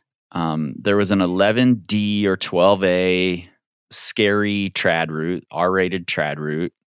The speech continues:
in the red that I had tried when I was a traddy, but it was just too scary for me. Um, <clears throat> and at that time, you could stand on the ground, grab the first hold, this big crescent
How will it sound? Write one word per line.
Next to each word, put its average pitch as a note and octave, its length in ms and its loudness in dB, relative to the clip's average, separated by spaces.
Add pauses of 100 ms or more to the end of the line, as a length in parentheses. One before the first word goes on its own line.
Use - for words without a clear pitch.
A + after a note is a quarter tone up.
(260)
in E2 140 -6
the D2+ 80 -8
red F2+ 500 0 (680)
that E2+ 160 -2
I F#2+ 120 0
had A2+ 220 0
tried F#2+ 540 2
when F#2 200 0
I F2+ 140 0
was F2 380 0
a G2+ 80 -2
traddy, B2+ 580 -2 (580)
but D#2 160 0
it D2 40 -4
was C#2 180 -8
just - 320 -2
too F2 220 -2
scary E2 420 -2
for F#2+ 220 -4
me. B2 220 -2 (680)
Um, D2 560 -6
<clears throat> - 100 -20 (1120)
and F#2 140 0
at F#2 140 0
that F2 240 -2
time, G2+ 480 2
you G2 220 -2
could F#2 220 0
stand A#2+ 680 2
on C#3+ 100 4
the D3+ 80 0
ground, F2+ 560 0 (640)
grab G2 440 0
the A2+ 80 -2
first A2 380 -4
hold, F#2+ 460 2
this F#2 140 -6
big F#2 300 -4
crescent G2 560 -2